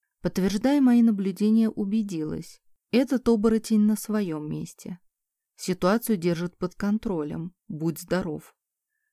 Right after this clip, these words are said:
Вот только с попыткой моего отравления произошла оплошность. Или нет? Нельзя исключать вариант, что он способствовал преступникам.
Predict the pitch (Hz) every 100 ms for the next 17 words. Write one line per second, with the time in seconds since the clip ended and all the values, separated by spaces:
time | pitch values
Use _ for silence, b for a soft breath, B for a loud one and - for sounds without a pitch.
0 | _ - 185 - 277 262 226 - 196 247
1 | 240 214 196 196 190 202 196 180 175 214
2 | 240 156 147 170 175 175 175 202 208 -
3 | 196 156 - - 170 _ _ _ _ _
4 | 214 233 262 233 135 120 _ _ _ _
5 | _ _ _ _ _ _ _ - 190 196
6 | 226 285 - 214 - 240 220 196 208 233
7 | - 196 202 - 185 - 190 - 202 190
8 | 208 214 - 160 - 180 - 175